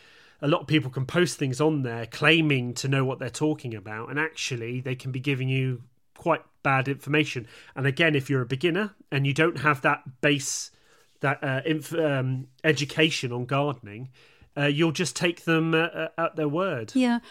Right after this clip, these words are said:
Speaker 2: I think it's, as you say, we, as a society, we do like things to be very pretty and, um, are, you know, really appealing to our eyes. And, uh, I think that's probably why, uh, for the mo-,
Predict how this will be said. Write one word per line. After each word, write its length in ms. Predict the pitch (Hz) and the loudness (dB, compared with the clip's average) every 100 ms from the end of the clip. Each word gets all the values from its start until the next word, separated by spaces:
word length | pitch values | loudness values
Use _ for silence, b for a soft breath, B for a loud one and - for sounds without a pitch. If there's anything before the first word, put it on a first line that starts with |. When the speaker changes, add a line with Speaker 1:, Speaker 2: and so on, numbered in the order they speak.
| B | B
Speaker 2:
I 80 | 285 | -2
think 380 | 269 359 - - - - | 4 2 2 -8 -8 -2
it's, 280 | 311 - - | -2 -2 -2
as 100 | 269 | 0
you 80 | 294 | 2
say, 220 | 262 214 | 2 4
we, 380 | 220 226 311 311 349 - | 4 2 0 -6 -10 -2
as 160 | 262 294 | 0 0
a 40 | |
society, 600 | - 269 262 233 - 220 | 0 -2 0 0 0 2
we 160 | 214 214 | 2 4
do 180 | 254 262 | 6 6
like 300 | 233 262 - | 4 2 4
things 360 | 240 226 220 b b - | 6 4 2 b b 0
to 60 | |
be 140 | 226 247 | 4 6
very 400 | 247 247 247 240 b b b _ _ _ | 6 6 4 0 b b b _ _ _
pretty 480 | - 269 - 214 214 - _ _ | 0 2 4 2 0 -4 _ _
and, 560 | 240 214 208 202 208 202 - - | 0 0 0 0 -2 -4 -6 -2
um, 520 | 214 214 214 220 208 B B B _ _ | 0 0 0 -2 -4 B B B _ _
are, 140 | - 285 | 2 6
you 120 | 285 | 6
know, 80 | 240 | 6
really 400 | 262 330 311 240 | 6 6 6 4
appealing 400 | 233 294 262 226 | 4 2 4 2
to 120 | 233 | 2
our 280 | 214 220 214 | 2 2 2
eyes. 360 | 190 196 185 - | 0 -4 -6 0
And, 360 | 226 220 214 - - | 2 4 0 -6 -12
uh, 60 | - 226 B B - | -12 -12 B B 2
I 80 | |
think 140 | 269 370 | 4 4
that's 160 | 349 | 2
probably 220 | - 285 285 | 4 4 6
why, 340 | 262 240 214 | 6 4 2
uh, 100 | - | -2
for 140 | - | 0
the 80 | 247 | 4
mo-, 160 | 262 | 4